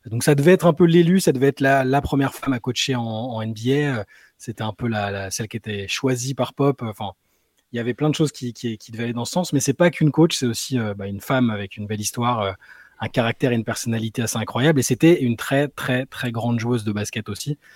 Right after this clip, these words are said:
Les gens, euh, les gens le savent pas forcément parce que la W N B A était encore moins médiatisée,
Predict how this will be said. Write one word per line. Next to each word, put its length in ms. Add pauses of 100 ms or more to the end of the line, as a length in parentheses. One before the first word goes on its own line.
(320)
Les 100
gens, 200
euh, 140
les 100
gens 100
le 60
savent 220
pas 120
forcément 360
parce 140
que 100
la 120
W 280
N 100
B 80
A 60
était 140
encore 260
moins 180
médiatisée, 680